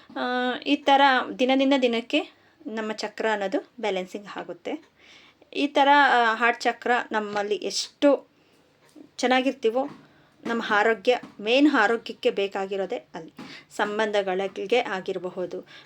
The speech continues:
ಬೇರೆ ಇನ್ನೇನಕ್ಕೆ ಆಗಿರ್ಬೋದು, ನಮ್ಮ ಹಾರ್ಟ್ ಚಕ್ರ ಅಷ್ಟು ಇಂಪಾರ್ಟೆಂಟು. ನಾವು ಇನ್ನೊಬ್ರಿಗೆ, ಇಲ್ಲಾಂದರೆ ಬೌಂಡ್ರಿ ಥರ ನಾವು ಹಾಕ್ಕೊಂಡಿರ್ತೀವಿ, ಮುಂದೆ ಹೋಗಲು ಆಗೋದಿಲ್ಲ. ನಮ್ಮ ಬೌಂಡ್ರಿಯಲ್ಲೇ ನಾವು, ನಾನು ಇಷ್ಟೇ, ನನ್ನಲ್ಲಿ, ನನ್ನ ಕೈಲಿ ಆಗಲ್ಲ, ನಾನು ಇದೇ ಥರ ಅಂತ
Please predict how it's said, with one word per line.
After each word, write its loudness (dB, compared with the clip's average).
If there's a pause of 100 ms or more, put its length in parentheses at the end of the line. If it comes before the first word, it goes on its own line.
(120)
ಬೇರೆ 4
ಇನ್ನೇನಕ್ಕೆ -4
ಆಗಿರ್ಬೋದು, -6
ನಮ್ಮ -12
ಹಾರ್ಟ್ -10
ಚಕ್ರ -14
ಅಷ್ಟು -6
ಇಂಪಾರ್ಟೆಂಟು. 2 (680)
ನಾವು 0
ಇನ್ನೊಬ್ರಿಗೆ, 2 (540)
ಇಲ್ಲಾಂದರೆ 2
ಬೌಂಡ್ರಿ 6
ಥರ 6 (520)
ನಾವು -6
ಹಾಕ್ಕೊಂಡಿರ್ತೀವಿ, -6 (420)
ಮುಂದೆ 4
ಹೋಗಲು 2 (400)
ಆಗೋದಿಲ್ಲ. -2
ನಮ್ಮ -8
ಬೌಂಡ್ರಿಯಲ್ಲೇ 0
ನಾವು, -6
ನಾನು -8
ಇಷ್ಟೇ, -2
ನನ್ನಲ್ಲಿ, -6
ನನ್ನ -6
ಕೈಲಿ 0
ಆಗಲ್ಲ, -2 (140)
ನಾನು -8
ಇದೇ 0
ಥರ -6 (260)
ಅಂತ -4